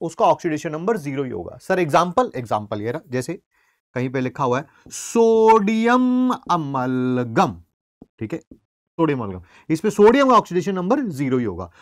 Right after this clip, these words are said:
एक और एग्जांपल, सर, मैग्नीशियम अमलगम, इसमें मैग्नीशियम का ऑक्सीडेशन नंबर ज़ीरो ही होगा,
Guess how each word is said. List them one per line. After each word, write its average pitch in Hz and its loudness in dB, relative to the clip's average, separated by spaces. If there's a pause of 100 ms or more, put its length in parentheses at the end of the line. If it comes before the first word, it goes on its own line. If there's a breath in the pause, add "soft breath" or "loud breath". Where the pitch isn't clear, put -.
(140 soft breath)
एक 165 2
और 185 6
एग्जांपल, 190 -2
सर, 208 -6
मैग्नीशियम 208 -2 (180)
अमलगम, 127 -2 (160)
इसमें 143 -8
मैग्नीशियम 151 -4
का 165 -2
ऑक्सीडेशन 143 -6
नंबर 156 0
ज़ीरो 117 -2
ही 143 -4
होगा, - -12